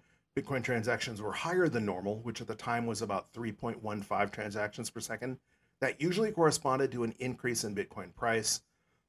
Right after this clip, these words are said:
Back then, you used to max out about four transactions per second before Taproot,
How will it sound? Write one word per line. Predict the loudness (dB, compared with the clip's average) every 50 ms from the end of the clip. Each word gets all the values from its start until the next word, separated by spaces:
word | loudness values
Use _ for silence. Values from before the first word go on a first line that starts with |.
| _ _ _ 2
Back | 2 2 2 0
then, | 0 0 2 2 0
you | 0 0
used | 0 0 -2 -4 -4
to | -4
max | -4 0 0 0 0 2 0 0
out | 2 2 0 0 -2
about | -4 -6 -6 -8
four | -6 -2 0 0 0
transactions | 0 -2 -4 -2 -2 -2 -2 -2 -4 -8 -10 -10
per | -10 -6
second | -4 0 0 0 0 -2 -4 -2 -2
before | -2 -2 -2 -4
Taproot, | -4 -4 -4 -4 -4 -2 -2 -4 -6 -6